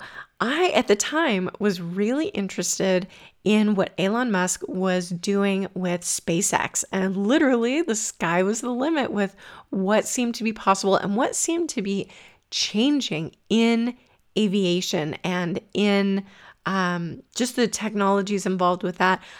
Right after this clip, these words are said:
I was also a surfer, kind of. I, I don't <laughs> want you to think I was necessarily good at that. Um, if you haven't already listened to my surfing stories episode, you can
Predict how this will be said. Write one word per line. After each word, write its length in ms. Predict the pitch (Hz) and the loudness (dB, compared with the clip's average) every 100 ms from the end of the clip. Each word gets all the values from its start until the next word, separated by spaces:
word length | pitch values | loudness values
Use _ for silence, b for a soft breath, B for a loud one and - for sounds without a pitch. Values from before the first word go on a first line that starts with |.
| B _ | B _
I 160 | 214 269 | 2 4
was 180 | 320 - | 4 4
also 560 | 247 262 - 240 240 | 0 0 2 4 4
a 80 | - | 2
surfer, 680 | 214 - 196 185 185 190 - | 0 2 2 4 2 2 -2
kind 640 | - - - 262 240 226 269 | -10 -8 0 2 2 2 4
of. 340 | - - - - | 4 4 -2 -2
I, 200 | 196 185 - 180 - - | 0 0 -2 -10 -12 -2
I 100 | 202 | 2
don't 300 | 196 190 214 - 494 | 2 0 -4 -6 -6
<laughs> 160 | - | -4
want 340 | 269 247 262 - | 0 4 4 2
you 120 | 220 | 0
to 100 | 214 | 0
think 160 | 220 | 0
I 60 | 202 | 2
was 200 | 180 180 | 0 0
necessarily 680 | 185 196 190 185 180 180 175 - 160 | 0 0 -2 2 2 2 -2 -8 -6
good 440 | 190 196 202 151 - | 0 2 2 0 -4
at 160 | - - | -4 0
that. 260 | 170 185 B B B 214 _ | 0 -2 B B B -18 _
Um, 260 | 185 180 180 | 0 2 0
if 120 | 175 | -2
you 100 | 185 | 0
haven't 300 | 196 185 - | 2 2 0
already 180 | 190 175 | -2 -2
listened 400 | 190 190 190 185 | -2 -2 -2 -2
to 80 | 180 | 0
my 260 | 170 156 - | 0 -2 -2
surfing 500 | - 330 - 240 220 | 0 2 2 0 0
stories 560 | - 196 190 185 185 - | 0 2 4 4 2 0
episode, 460 | 196 220 - 170 170 | -2 0 0 0 0
you 80 | |
can 300 | 160 170 143 | -2 -4 -4